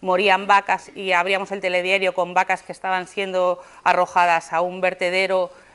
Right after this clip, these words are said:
y echadas calcima por encima porque era la única manera de matar y de intentar interrumpir la cadena de transmisión de esta molécula. Es decir, fue un gran escándalo social, político y económico, porque también España y Europa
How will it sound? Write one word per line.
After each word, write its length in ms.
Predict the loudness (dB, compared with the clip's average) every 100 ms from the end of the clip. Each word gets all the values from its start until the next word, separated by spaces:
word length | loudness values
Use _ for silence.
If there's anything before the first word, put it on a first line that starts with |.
| _ -6
y 260 | -2 2
echadas 380 | 2 2 0 2
calcima 380 | 0 0 -4 -4
por 140 | -4
encima 420 | -6 -8 -6 -4
porque 220 | -2 0 0
era 100 | 2
la 100 | 0
única 300 | -4 -6 -4
manera 320 | 0 0 2
de 120 | 0
matar 420 | -2 0 0 0 -8 -20 -16
y 100 | -6
de 60 | -4
intentar 460 | -2 -2 0 0 0
interrumpir 520 | -2 -6 -6 -6 -4
la 140 | -2
cadena 320 | -2 -4 -4
de 60 | -6
transmisión 680 | -8 -8 -10 -8 -8 -8 -10 -20 -20 -20 -8
de 100 | -6
esta 180 | -2
molécula. 420 | -2 0 0 2 0
Es 80 |
decir, 100 | 0
fue 140 | -4 -2
un 80 | 2
gran 160 | 2
escándalo 440 | 0 -2 0 0 -2
social, 420 | -6 -2 0 0
político 340 | -2 -2 0
y 60 | 0
económico, 500 | 2 0 0 -2 -8
porque 160 | -6
también 400 | -2 0 0 -2
España 640 | -2 -8 -2 2 2 2 0
y 80 | 0
Europa 480 | 2 2 4 2